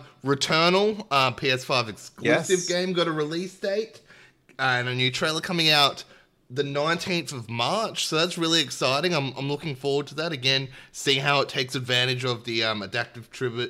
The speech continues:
Speaker 1: triggers and the haptic feedback and all that. It's a game about being in, like, a time loop, so you, you repeat, repeat, repeat kind of stuff. Sh-, it looks really interesting, looks really cool. So, um,
Speaker 2: Mm-hmm.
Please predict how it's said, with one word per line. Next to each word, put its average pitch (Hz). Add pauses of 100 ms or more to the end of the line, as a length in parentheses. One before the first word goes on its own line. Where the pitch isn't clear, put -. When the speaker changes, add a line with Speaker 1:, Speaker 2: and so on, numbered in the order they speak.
(140)
Speaker 1:
triggers 120
and 117
the 101
haptic 120
feedback 117
and 123
all 117
that. 113 (300)
It's 123
a -
game 151
about 156
being 139
in, 131
like, 123
a 107
time 147
loop, 160
so -
you, 107
you 98
repeat, 104
repeat, 101
repeat 127
kind 131
of 123
stuff. 131 (280)
Sh-, -
it -
looks 147
really 143
interesting, 131
looks 117
really 110
cool. 101 (280)
So, 107
um, 101
Speaker 2:
Mm-hmm. 78